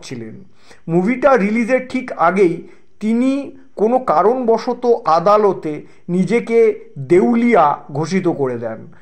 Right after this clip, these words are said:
এরপরে তার মনে হয় যে নিজেকে আর্থিকভাবে আদালতে দেউলিয়া ঘোষিত করে দেওয়ার পরেও যদি এই সিনেমাটা রিলিজ করান, তাহলে উনি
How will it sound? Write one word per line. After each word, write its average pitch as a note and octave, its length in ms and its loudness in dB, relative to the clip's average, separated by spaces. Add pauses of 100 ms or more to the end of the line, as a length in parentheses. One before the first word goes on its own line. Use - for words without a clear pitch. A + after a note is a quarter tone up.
(260)
এরপরে G3+ 480 4
তার G#3+ 220 2
মনে F3+ 240 0
হয় E3 240 2
যে D#3 140 -2
নিজেকে E3+ 400 -2
আর্থিকভাবে G#3+ 680 0 (500)
আদালতে G#3 560 2
দেউলিয়া G#3+ 540 2
ঘোষিত G#3+ 380 -4
করে G#3 280 2
দেওয়ার G#3+ 280 2
পরেও F3 380 2 (380)
যদি F#3 400 2 (200)
এই A3+ 180 0
সিনেমাটা G#3 640 0 (600)
রিলিজ G#3+ 420 0
করান, C#3 340 0 (340)
তাহলে F#3 320 2
উনি G3+ 280 -4